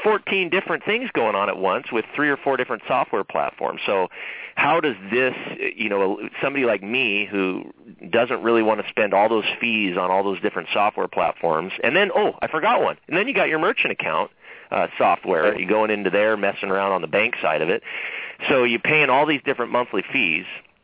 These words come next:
Speaker 1: sometimes double, sometimes you're, you're, you know, like, being double billed 'cause one of 'em has a feature, but you don't use it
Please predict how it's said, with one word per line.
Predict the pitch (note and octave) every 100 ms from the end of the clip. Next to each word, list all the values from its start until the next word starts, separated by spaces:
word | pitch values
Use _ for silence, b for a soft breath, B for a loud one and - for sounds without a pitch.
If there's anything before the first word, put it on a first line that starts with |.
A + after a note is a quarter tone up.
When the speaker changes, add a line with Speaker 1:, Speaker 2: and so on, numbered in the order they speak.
| -
Speaker 1:
sometimes | D3 E3+ D3+ A2 F#2+
double, | B2+ C3+ B2+ A2+ A2+ A2+ -
sometimes | D#3+ D3+ A2+
you're, | G2+ F#2+
you're, | G#2+ G2+ -
you | A2
know, | G#2
like, | G#2 G2
being | G#2+ G2
double | - A2 F#2+
billed | G#2 A2+ D#2 -
'cause | - G2 -
one | - G2 A2
of | G#2+
'em | G2+
has | G2+ G2
a | F2+
feature, | - B2+ - F#2
but | F2
you | D#2+
don't | G#2+ D2
use | G#2 A#2 F#2
it | F2+